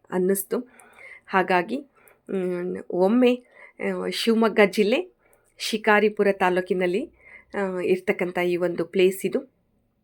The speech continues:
ಆ, ಎಂಥದ್ದು? ಅಂಜನಾಪುರ. ಇಲ್ಲಿ ನೋಡಿ ಫ್ರೆಂಡ್ಸ್, ಇದು ಆ ಒಂದು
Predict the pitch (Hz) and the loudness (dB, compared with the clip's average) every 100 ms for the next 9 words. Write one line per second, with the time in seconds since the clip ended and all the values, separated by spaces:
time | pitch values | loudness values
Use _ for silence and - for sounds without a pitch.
0 | _ _ _ - - - - 196 196 220 | _ _ _ -20 -20 -20 -18 -8 -4 -4
1 | - 214 196 180 - - 185 185 180 330 | -8 -10 -10 -12 -14 -4 -2 0 -2 -4
2 | - 220 196 180 220 233 240 240 208 262 | -2 2 2 4 4 6 4 4 4 4
3 | 427 _ _ _ _ - - - 196 190 | 0 _ _ _ _ -18 -18 -6 -4 2
4 | 202 180 180 208 269 - - - _ _ | 2 2 0 2 2 2 -8 -10 _ _
5 | _ - _ - - 190 370 - _ _ | _ -20 _ -10 0 2 2 -2 _ _
6 | - _ - _ _ 190 185 185 180 180 | -20 _ -20 _ _ -2 0 0 0 0
7 | 175 175 190 | 0 0 -6